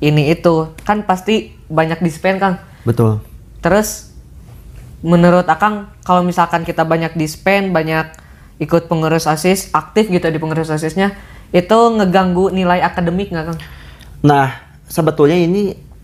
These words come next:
Speaker 2: tergantung pada orangnya ya. E, ketika seseorang tersebut mampu memanajemenkan waktu gitu ya, me-, mengatur waktunya, ia nggak akan lepas dari, apa namanya, akademiknya tidak akan turun. Kemudian skill,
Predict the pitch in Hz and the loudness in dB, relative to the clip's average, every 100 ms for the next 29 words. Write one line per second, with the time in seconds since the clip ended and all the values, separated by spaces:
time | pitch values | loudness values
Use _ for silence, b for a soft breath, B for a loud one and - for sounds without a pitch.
0 | - - - - - 151 143 135 185 147 | -20 -20 -20 -8 -4 2 2 2 0 2
1 | 123 120 123 147 127 110 120 - - - | 2 2 0 -4 -4 -4 -6 -12 -20 -20
2 | - b - - 131 131 139 - 170 156 | -20 b -20 -2 2 2 2 0 -2 -2
3 | 151 135 135 135 127 123 139 135 175 147 | 0 2 2 0 -6 -6 -6 -2 -2 -2
4 | 123 123 147 147 - 123 120 120 120 113 | -4 -2 -2 -2 -2 -2 0 2 2 4
5 | 120 117 117 117 - 123 120 131 - 110 | 4 2 0 -4 -2 2 2 0 -4 -4
6 | 113 135 b b - 117 117 117 120 120 | -4 -8 b b -2 2 4 4 2 0
7 | 123 120 120 - 143 131 117 135 180 - | 2 2 0 -2 -6 -4 -4 0 0 0
8 | 147 120 120 123 120 113 - - 127 131 | 0 0 0 -2 -6 -8 -10 -8 -6 -6
9 | 120 120 117 117 - - 127 160 139 120 | 0 2 2 -2 -8 -8 -4 -2 0 0
10 | 113 B B 139 143 135 139 143 202 160 | -2 B B -2 0 -2 -4 -8 -6 0
11 | 117 120 120 151 120 120 - B B B | 0 -2 -4 -4 -2 -4 -6 B B B
12 | - - 127 131 156 - - 131 123 120 | -6 0 4 4 2 -2 -2 2 2 -2